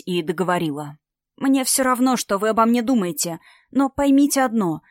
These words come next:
Я приняла решение помочь вам. Я на вашей стороне, несмотря на...» В общем, Кае не нужно уходить и прятаться.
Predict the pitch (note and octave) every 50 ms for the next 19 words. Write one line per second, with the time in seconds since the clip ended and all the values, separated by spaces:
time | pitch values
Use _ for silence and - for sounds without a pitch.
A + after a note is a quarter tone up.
0 | _ _ _ _ _ _ - A3 C4+ C4+ C4 - - C#4 C4 C4+ C4+ C#4 C#4+ C#4+
1 | C#4+ C4 - - C#4+ C#4 D4 D4 C#4+ D4+ D4+ C#4+ C#4+ B3 - - - F3+ F3 E3
2 | E3 D#3+ - - - _ _ _ B3+ C4 C#4 C#4 C#4 C#4+ C4+ A#3+ C#4+ D4 D4 -
3 | - G#3 F#3+ - - - G3+ G#3 G#3 G#3+ A#3+ C#4 C4+ A#3 G3+ G#3 - - G3 G#3
4 | - A#3+ B3 B3 A#3+ A3+ A3+ A#3 A3+ G#3+ - - _ _ _ _ _ _ _ _
5 | _ _ _ B3 B3 D#4 D4+ - - D4+ D4+ C4 - - _ - C#4 D4 D4 D4
6 | C#4 C#4 C#4+ C#4 D4+ D4+ C#4+ A3+ A3 G#3 G#3 - - A3+ A3 G#3 C4 C#4 - -
7 | - G#3 - C4 B3+ A#3 G3+ - D#3+ - - - F3 E3 E3+